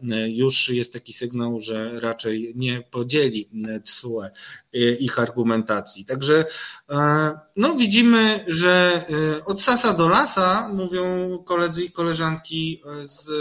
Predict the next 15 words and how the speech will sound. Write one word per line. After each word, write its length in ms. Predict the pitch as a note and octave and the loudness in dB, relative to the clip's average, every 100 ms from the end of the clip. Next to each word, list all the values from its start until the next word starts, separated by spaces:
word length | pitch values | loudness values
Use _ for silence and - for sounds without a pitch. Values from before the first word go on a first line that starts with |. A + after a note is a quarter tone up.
| D3+ D3 - _ - - - - - - | -2 -4 -8 _ -20 -12 -10 -10 -10 -2
niezjednoczonej 920 | E3+ F3+ E3 E3+ D#3+ D#3+ E3 D#3+ D#3 | 2 2 2 0 -2 -2 -2 -2 -2
prawicy, 540 | D3+ D3 D3+ - G3 - - - - | -2 -4 -2 2 2 2 -10 -12 2
ale 520 | A#3+ C#4+ D4 C#4+ C#4 - _ _ _ | 6 6 6 4 0 -10 _ _ _
każdy 340 | - A3 G#3+ G3+ | 2 4 4 0
powód, 320 | G3 F#3+ E3 | -2 -2 -4
żeby 560 | D#3 E3 D#3+ D#3+ D3 C#3+ _ _ - | -4 -4 -2 -2 -4 -8 _ _ -8
Unii 460 | E3+ E3+ D#3 C#3 | -4 -2 -2 -4
przywalić, 720 | C#3 C#3 C3 C3 C3+ C3 - - _ - | -8 -10 -6 -6 -6 -8 -12 -14 _ -12
jest 200 | A#2 A2 | -10 -8
dobry, 420 | G#2+ F#2 D#2 C2+ F2+ | -12 -12 -16 -20 _
więc 260 | F2+ - | -20 -20
to 80 | - | -20
jest 120 | F#2+ | -20
taki 260 | F#2+ - A2 | -20 -18 -12
jeden 240 | G#2 G#2+ | -10 -10